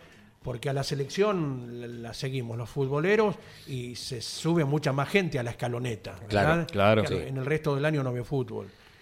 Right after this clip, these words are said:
Speaker 1: Y con ciertos deportistas que hemos nombrado, bueno, entre ellos,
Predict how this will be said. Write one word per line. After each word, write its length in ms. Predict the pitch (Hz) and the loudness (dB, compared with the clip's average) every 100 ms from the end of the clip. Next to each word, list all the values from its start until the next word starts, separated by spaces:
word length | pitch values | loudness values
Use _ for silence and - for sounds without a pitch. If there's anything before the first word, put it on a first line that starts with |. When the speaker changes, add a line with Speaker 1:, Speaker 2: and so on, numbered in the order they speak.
| - - | -20 -12
Speaker 1:
Y 200 | 135 135 | -8 -8
con 600 | - 156 147 139 139 131 117 | 0 2 2 0 -2 -4 -6
ciertos 500 | - 170 196 196 165 | 0 2 4 4 2
deportistas 680 | 170 175 170 220 165 165 156 | 2 0 2 0 2 0 0
que 160 | 139 | 0
hemos 200 | 147 151 | 2 2
nombrado, 440 | 151 165 180 143 147 | 2 4 4 4 2
bueno, 180 | 135 | 2
entre 260 | 131 120 139 | -2 0 0
ellos, 280 | 151 156 143 | 2 2 0